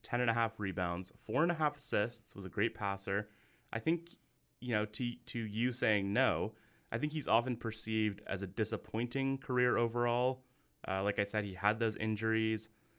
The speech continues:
He had some, you know, maybe character questions, some leadership questions, some "can this guy win you a championship as the best player" kind of questions. But what are your general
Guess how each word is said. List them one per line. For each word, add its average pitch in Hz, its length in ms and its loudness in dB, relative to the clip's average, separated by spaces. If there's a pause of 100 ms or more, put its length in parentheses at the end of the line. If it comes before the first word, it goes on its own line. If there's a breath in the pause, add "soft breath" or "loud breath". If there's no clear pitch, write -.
He 107 140 -8
had 95 320 2 (160)
some, 101 320 -2
you 101 80 0
know, 95 140 0
maybe 98 260 -2
character 117 560 -2
questions, 110 720 -2
some 87 180 -4
leadership 117 500 -2
questions, 101 600 -4
some 90 240 -4
"can 101 220 -6
this 101 160 -4
guy 95 480 -2 (480 soft breath)
win 107 180 2
you 104 140 0
a 92 40 -2
championship 101 600 -4
as 90 100 -6
the 90 80 -6
best 90 260 -4
player" 143 240 2
kind 131 200 0
of 120 80 -6
questions. 117 500 -2
But 110 260 0 (440 loud breath)
what 165 120 2
are 196 60 2
your 180 160 4
general 123 600 2